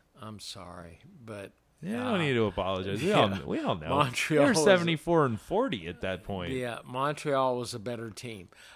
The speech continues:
Speaker 1: Uh, I think the Braves would have closed the gap a little bit, but Montreal would have won.
Speaker 2: Yeah. Who do they face in the World Series?
Speaker 1: Uh,
Speaker 2: White Sox that year were
Speaker 1: actually, I do think it would have been the White Sox.
Speaker 2: Yeah, Frank
Speaker 1: Uh,
Speaker 2: Thomas,
Speaker 1: yeah.
Speaker 2: M V P.
Speaker 1: Yeah.
Speaker 2: Yeah, hard to believe.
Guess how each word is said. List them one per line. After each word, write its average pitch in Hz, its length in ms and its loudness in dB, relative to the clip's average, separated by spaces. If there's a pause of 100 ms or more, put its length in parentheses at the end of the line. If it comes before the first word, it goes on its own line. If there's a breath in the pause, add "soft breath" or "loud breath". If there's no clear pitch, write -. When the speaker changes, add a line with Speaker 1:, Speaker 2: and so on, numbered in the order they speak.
(100)
Speaker 1:
Uh, 127 260 -2
I 139 100 -6
think 131 180 -6
the 110 80 -10
Braves 131 400 -4
would 120 80 -8
have - 140 -12
closed 131 420 -4
the 110 60 -12
gap 123 400 -6
a 139 40 -10
little 123 240 -6
bit, 120 440 -8
but 120 200 -12
Montreal 101 580 -12
would 82 100 -14
have - 120 -20
won. - 200 -20 (480)
Speaker 2:
Yeah. 98 420 0
Who 151 140 8
do 151 80 8
they 123 160 2
face 113 340 -2
in 104 80 -6
the 98 80 -2
World 95 360 -2
Series? - 520 -10 (360)
Speaker 1:
Uh, 135 840 -2
Speaker 2:
White 160 240 2
Sox 135 260 -2
that 113 160 0
year 113 200 2
were 101 320 0 (220)
Speaker 1:
actually, 190 380 6
I 156 140 2
do 208 200 0
think 208 180 -2
it 147 40 -2
would 120 180 -2
have 110 60 -10
been 113 120 -8
the 104 80 -10
White 98 200 -10
Sox. - 440 -16
Speaker 2:
Yeah, 113 180 -6
Frank 120 260 -4
Speaker 1:
Uh, 123 100 -2
Speaker 2:
Thomas, 131 420 -2
Speaker 1:
yeah. 107 120 -2
Speaker 2:
M 113 60 0
V 113 120 -2
P. 120 300 -8 (180)
Speaker 1:
Yeah. 117 120 -12
Speaker 2:
Yeah, 104 180 -6 (120)
hard 101 200 -6
to 98 60 -10
believe. 98 360 -4